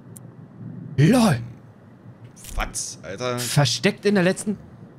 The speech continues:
Speaker 1: Alter, okay. Jetzt geh ich nochmal nach unten.
Speaker 2: Respekt,
Speaker 1: Oh.
Speaker 2: Helm. Respekt.
Speaker 1: Also, muss ich sagen, nice.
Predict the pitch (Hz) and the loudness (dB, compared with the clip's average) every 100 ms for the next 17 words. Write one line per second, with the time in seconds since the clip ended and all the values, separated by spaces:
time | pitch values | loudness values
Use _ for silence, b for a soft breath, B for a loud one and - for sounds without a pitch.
0 | - - - - - - - - - - | -20 -20 -12 -8 -8 -8 -12 -14 -14 -18
1 | - - 107 - 117 113 107 101 113 - | -18 -4 -2 2 4 4 2 0 -2 -4
2 | - - - - - - - - - - | -10 -16 -18 -18 -16 -16 -14 -14 -12 -12
3 | - - 185 - 180 - 165 156 - - | -12 -10 -8 -2 0 0 0 -2 -4 -6
4 | - - - - 92 87 - 117 120 113 | -10 -12 -12 -6 -2 -2 2 4 4 4
5 | 110 107 107 135 190 180 214 277 330 359 | 2 -2 -2 0 0 0 0 -4 -6 -10
6 | 349 - - - - - - - - - | -12 -14 -16 -18 -16 -16 -16 -18 -18 -18
7 | - - 226 - - | -16 -6 -2 -2 -4